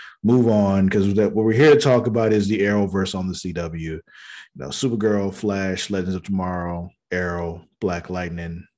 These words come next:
Batwoman, Stargirl, Superman and Lois, you know, all them. Naomi, Naomi, that's one too now. Whether we wanna accept it or not, it's one of 'em. Um, but yeah,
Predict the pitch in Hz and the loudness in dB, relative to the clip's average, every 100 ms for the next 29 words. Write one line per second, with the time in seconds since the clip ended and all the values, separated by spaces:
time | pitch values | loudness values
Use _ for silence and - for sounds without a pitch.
0 | _ - 82 - 85 85 82 80 - - | _ -6 -6 -6 -8 -10 -10 -10 -10 -4
1 | 90 87 78 85 82 82 - 80 82 82 | -4 -4 -4 -6 -6 -6 -8 -8 -6 -6
2 | 82 82 82 80 - 87 76 78 _ _ | -6 -4 -4 -6 -8 -10 -10 -14 _ _
3 | - 85 76 76 71 - _ _ _ _ | -4 -2 -2 -4 -8 -14 _ _ _ _
4 | _ _ _ _ _ _ _ _ _ _ | _ _ _ _ _ _ _ _ _ _
5 | _ _ 104 104 98 90 80 82 - - | _ _ 0 2 2 0 -4 -6 -12 -8
6 | 85 85 78 76 - 85 - 87 82 - | -4 -4 -4 -10 -10 -8 -6 -6 -6 -4
7 | 82 78 76 71 - _ _ _ _ _ | -6 -6 -8 -12 -18 _ _ _ _ _
8 | _ _ 95 87 85 87 87 85 _ _ | _ _ -2 0 0 -2 -4 -6 _ _
9 | - - - - 80 156 156 139 - - | -10 -4 -2 -2 -4 -4 -4 -6 -10 -12
10 | - 73 151 147 139 - _ - - - | -10 -8 -8 -8 -12 -18 _ -20 -20 -20
11 | - - - 92 92 92 92 92 98 - | -20 -20 -4 0 2 2 2 2 -2 -6
12 | _ _ - - _ _ _ _ _ _ | _ _ -20 -20 _ _ _ _ _ _
13 | _ - 135 139 208 233 - | _ -2 2 4 4 2 -2